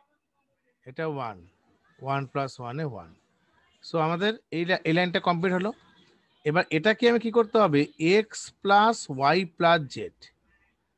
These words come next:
তোমরা পরীক্ষার ক্ষেত্রে সবসময় ট্রাই করবে একটা ছক করে করার, ছক করে করলে সুবিধা হবে, তা না হলে কিন্তু একটার উপরে একটা উঠে যেতে পারে। এই দেখো, এক্স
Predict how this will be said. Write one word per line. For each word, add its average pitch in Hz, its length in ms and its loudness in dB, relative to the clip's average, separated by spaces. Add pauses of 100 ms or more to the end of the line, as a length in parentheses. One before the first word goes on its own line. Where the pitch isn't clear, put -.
(380)
তোমরা 185 200 2 (140)
পরীক্ষার 190 400 2
ক্ষেত্রে 220 260 0 (120)
সবসময় 190 460 -2
ট্রাই 143 160 4 (120)
করবে 147 240 0 (920)
একটা 147 220 -2 (100)
ছক - 280 0 (100)
করে 202 220 4
করার, 82 300 -6 (800)
ছক 156 200 -2 (100)
করে 196 180 -2
করলে 185 320 -2
সুবিধা 180 360 0
হবে, 90 220 -8 (100)
তা 131 100 -4
না 143 140 -2
হলে 170 180 -2
কিন্তু 185 300 -6 (760)
একটার 175 360 -2
উপরে 202 220 0
একটা 160 180 -2
উঠে 170 220 0
যেতে 135 160 -2
পারে। 92 220 -14 (680)
এই 127 80 -10
দেখো, 117 200 -10 (160)
এক্স 190 340 -2